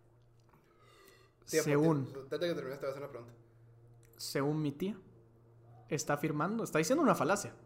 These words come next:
Speaker 2: y me está mintiendo en mi casa. "Para mí la echamos ahorita", le dije. "Está diciendo que Santa no existe. ¿Qué tienes que decir usted, mujer, para defenderse en este momento?", le dije a mi mamá. Y pues mi mamá, con todo el dolor de su corazón, pues, eh, me dijo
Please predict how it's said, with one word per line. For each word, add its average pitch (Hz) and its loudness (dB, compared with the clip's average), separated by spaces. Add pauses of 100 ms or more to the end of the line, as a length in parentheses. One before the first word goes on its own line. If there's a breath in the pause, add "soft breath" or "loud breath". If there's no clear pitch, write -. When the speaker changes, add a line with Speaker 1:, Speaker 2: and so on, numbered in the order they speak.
(120)
Speaker 2:
y 160 0
me 143 2
está 160 4
mintiendo 190 4
en 170 2
mi 156 2
casa. 143 2
"Para 143 6
mí 175 2
la 208 6
echamos 170 2
ahorita", 127 -2
le 110 -4
dije. - -8 (800 loud breath)
"Está - 0
diciendo 180 2
que 160 -2
Santa 165 -2 (420)
no 160 2
existe. - -2 (680)
¿Qué 151 2
tienes 156 0
que 147 -2
decir 135 -2
usted, 139 -2
mujer, 143 -2
para 151 2
defenderse 135 0
en 160 0
este 156 -4
momento?", 160 -2
le 143 0
dije 135 -6
a - -4
mi 135 -4
mamá. 139 -6 (280 loud breath)
Y 147 -4
pues 147 0
mi 143 -2
mamá, 131 -2
con 151 -4
todo 147 -4
el 135 -4
dolor 131 -2
de 139 -6
su 139 -8
corazón, 139 -4
pues, 131 -4
eh, 123 -2 (160)
me 131 -4
dijo 143 -2